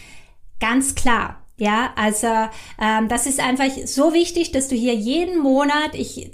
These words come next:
teile da gerne einen Ninja-Trick, dass du dir jeden Monat, äh, auch Ziele setzt diesbezüglich. Ja, also wenn du eine Facebook-Gruppe hast, wenn du einen Instagram-Account hast, einen TikTok-Account, LinkedIn, was möchtest du w-, erreichen? Wie viele neue Followers willst du gewinnen?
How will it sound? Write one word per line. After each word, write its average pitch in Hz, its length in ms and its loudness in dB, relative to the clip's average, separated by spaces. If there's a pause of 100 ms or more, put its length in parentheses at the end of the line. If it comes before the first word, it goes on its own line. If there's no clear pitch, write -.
teile 247 240 0
da 262 80 0
gerne 254 260 0
einen 226 240 2
Ninja-Trick, 285 640 -2
dass - 160 -2
du 220 80 -6
dir 233 100 -4
jeden 262 260 -2
Monat, 294 300 -4 (340)
äh, 240 240 0
auch 269 120 0
Ziele 330 480 4
setzt - 340 -2
diesbezüglich. 214 640 -6
Ja, 226 140 -4
also 247 180 -4
wenn 240 100 -2
du 247 60 0
eine 262 120 0
Facebook-Gruppe 277 600 -4
hast, 262 180 -4
wenn 269 100 2
du - 20 4
einen 269 100 0
Instagram-Account 254 720 -4
hast, 262 160 -6
einen 262 140 -4
TikTok-Account, 240 720 -6 (320)
LinkedIn, 262 560 2 (260)
was 247 440 2
möchtest 294 520 -4
du 269 140 -4
w-, 208 240 -12
erreichen? 240 720 0
Wie 302 240 4
viele 311 240 2
neue 277 240 2
Followers 269 500 0
willst 247 220 -2
du 240 60 -4
gewinnen? 240 580 -2